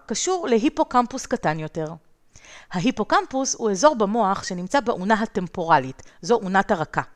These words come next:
יש לנו כזאת בכל צד של הגולגולת, בצידי הרקות. הוא אחראי על למידה, זיכרון וניווט, וכנראה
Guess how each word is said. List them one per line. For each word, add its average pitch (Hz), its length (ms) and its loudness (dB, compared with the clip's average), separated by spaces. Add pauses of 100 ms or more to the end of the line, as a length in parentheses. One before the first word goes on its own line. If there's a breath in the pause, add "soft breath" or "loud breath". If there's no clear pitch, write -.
(320 soft breath)
יש 220 160 0
לנו 269 160 -2
כזאת 285 280 0
בכל 220 260 2
צד 196 220 4
של 180 140 -2
הגולגולת, 208 500 0
בצידי 180 340 -2
הרקות. 160 480 -4 (640 loud breath)
הוא 302 140 8
אחראי 220 280 6
על 214 100 8
למידה, 170 640 4 (100)
זיכרון 180 720 -2
וניווט, 147 540 -6 (260 loud breath)
וכנראה 220 460 0